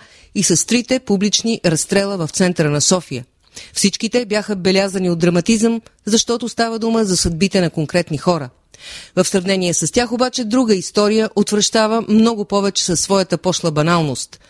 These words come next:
Масовото мазане на великденските козунаци с жълта боя, за да се скрие, че са месени без яйца.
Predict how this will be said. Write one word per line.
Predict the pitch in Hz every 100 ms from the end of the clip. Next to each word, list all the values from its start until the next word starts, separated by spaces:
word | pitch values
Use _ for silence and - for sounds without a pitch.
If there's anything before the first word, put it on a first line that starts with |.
| - - -
Масовото | 160 185 247 247 269 247
мазане | 208 208 220 220 226 240
на | 202
великденските | 175 175 196 190 190 - 175
козунаци | 160 165 156 180 170 165 -
с | - 147
жълта | 160 196 220
боя, | 202 233 254 - _ _
за | 214 254
да | 262
се | 285
скрие, | - 196 202 233
че | - 175
са | - 165 151
месени | 165 180 202 226 233 240 151
без | 160 147
яйца. | 143 131 185